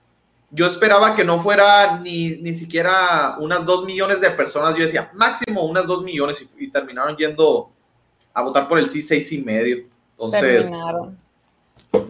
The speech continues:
Speaker 2: No creo que
Speaker 1: y
Speaker 2: hayan ido tantas.
Speaker 1: Sí, y al final del día, pues, también amlo no, o sea, como ya no se cumplió, le sirve también para tirarle al I N E, tirarle a la Suprema Corte de Justicia y a todas las instituciones de que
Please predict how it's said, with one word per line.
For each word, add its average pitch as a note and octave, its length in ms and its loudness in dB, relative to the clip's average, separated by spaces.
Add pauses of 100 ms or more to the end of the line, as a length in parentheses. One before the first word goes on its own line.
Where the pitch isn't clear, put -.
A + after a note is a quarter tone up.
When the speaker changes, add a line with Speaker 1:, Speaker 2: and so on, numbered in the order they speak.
(300)
Speaker 2:
No G3+ 200 -4
creo C#4+ 160 2
que D#4+ 80 0
Speaker 1:
y C4 40 4
Speaker 2:
hayan G#3+ 300 2
ido A#3+ 240 -4
tantas. - 680 -14 (1080)
Speaker 1:
Sí, - 220 -6
y F#3+ 80 2
al G3+ 120 4
final G3+ 260 4
del G#3+ 120 6
día, A3+ 200 6
pues, G3+ 180 2
también D#3 340 2
amlo D#3+ 300 4
no, F3+ 180 4
o D3+ 120 2
sea, C#3 240 2
como C#3+ 180 -4
ya C#3+ 180 2
no F3+ 120 -2
se F#3+ 320 0
cumplió, G3 560 0 (160)
le C3+ 160 0
sirve C#3 320 0
también F3 360 0
para C3+ 300 2
tirarle B2 560 2
al E3 120 4
I F3 120 2
N F3 140 -2
E, F3 240 -6
tirarle A2+ 500 0
a D3+ 40 6
la D3+ 100 4
Suprema D#3 440 -2
Corte D#3+ 260 0
de E3 60 -2
Justicia F3 640 2
y D3+ 120 2
a A#2 200 0
todas C#3 300 4
las D3+ 220 2
instituciones D#3 720 -4
de D3+ 140 0
que A#2+ 300 -2